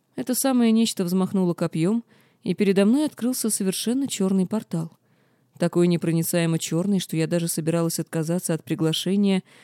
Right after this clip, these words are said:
и попытаться выяснить у чудища, где же мой папочка. Но тут из темноты портала послышалось: «Кат, ты там долго стоять будешь?» И я торопливо шагнула в переход. Вышла в каком-то темном помещении и сразу попала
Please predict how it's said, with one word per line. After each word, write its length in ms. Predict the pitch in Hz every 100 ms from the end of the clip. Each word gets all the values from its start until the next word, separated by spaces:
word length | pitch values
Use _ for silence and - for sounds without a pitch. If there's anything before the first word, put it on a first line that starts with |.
| - _ _
и 120 | -
попытаться 520 | 220 226 233 247 - 196
выяснить 460 | 240 254 208 180
у 20 |
чудища, 480 | 170 - 196 208 -
где 260 | 160 156 190
же 120 | 196
мой 160 | 185 175
папочка. 560 | 247 - 196 - - - _ _ _ _ _ _
Но 120 | 196
тут 160 | 202 339
из 140 | 339
темноты 340 | - 247 240 285
портала 440 | - 214 196 214
послышалось: 840 | - 202 - 160 - 170 - - - _ _ _ _ _ _
«Кат, 360 | - 190 151 -
ты 100 | 170
там 220 | 196 185
долго 280 | 175 220 226
стоять 400 | - 185 160 143
будешь?» 500 | 139 139 - - - _ _ _ _ _ _ _ _
И 140 | - 175
я 140 | 233
торопливо 480 | 277 294 - 202 202
шагнула 460 | - 170 160 160 156
в 40 |
переход. 560 | - 170 - 170 - - _ _ _ _ _ _ _ _ _
Вышла 320 | 185 294 285
в 60 | 247
каком-то 380 | 226 254 247 214
темном 380 | - 247 233
помещении 800 | 202 190 190 - 240 262 220 202
и 80 | 190
сразу 340 | - 208 233
попала 500 | 214 190 - 226 233